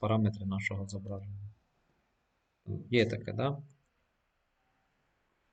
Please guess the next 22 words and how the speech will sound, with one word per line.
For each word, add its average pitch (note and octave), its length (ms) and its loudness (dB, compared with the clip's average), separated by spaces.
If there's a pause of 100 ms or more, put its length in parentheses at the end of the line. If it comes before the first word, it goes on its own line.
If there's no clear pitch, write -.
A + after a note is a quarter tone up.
(140)
Е, G#2+ 120 6
для C3 180 10
створення C#3 500 10
нового B2+ 360 10
підпису A2 520 2
під A2 220 0
графічним G#2+ 540 6
об'єктом B2+ 460 6
потрібно B2 420 4
вибрати A2 440 6
кнопку A2 500 -2
«Підпис» D3 480 6 (360)
у A2+ 100 6
групі A#2+ 340 10
стилі, A2+ 580 8 (1500)
е, A2 240 8
стилі A#2+ 360 10
рисунків, A#2 580 6
вкладки, A#2 520 6
формат B2+ 460 6
тимчасового A#2 640 6
розділу, G2+ 520 4